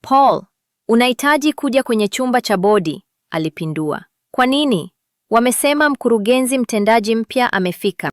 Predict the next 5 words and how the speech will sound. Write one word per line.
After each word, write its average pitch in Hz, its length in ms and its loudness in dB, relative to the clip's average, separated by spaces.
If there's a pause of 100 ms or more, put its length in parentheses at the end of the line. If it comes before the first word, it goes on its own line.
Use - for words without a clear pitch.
Paul 220 400 2
alisimama 196 880 2
pole 208 380 -2
pole, 147 580 -8 (120)
akichanganyikiwa. 170 1160 -2